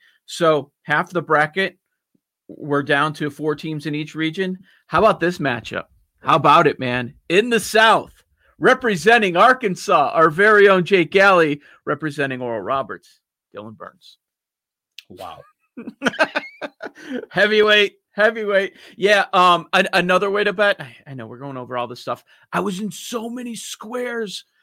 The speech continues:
Speaker 1: I had so many, uh, opportunities where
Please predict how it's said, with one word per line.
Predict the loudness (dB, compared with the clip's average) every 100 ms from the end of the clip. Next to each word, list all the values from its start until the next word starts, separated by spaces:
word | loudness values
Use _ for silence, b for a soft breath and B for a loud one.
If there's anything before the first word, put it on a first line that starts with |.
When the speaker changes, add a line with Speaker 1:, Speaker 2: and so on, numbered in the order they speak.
| _
Speaker 1:
I | -4
had | -4
so | 0 0 2
many, | 0 -4 -4
uh, | 0 2 4
opportunities | 2 0 -4 -6 -6 -4 -6 -8 -16 _ _ _
where | -2 4 4 4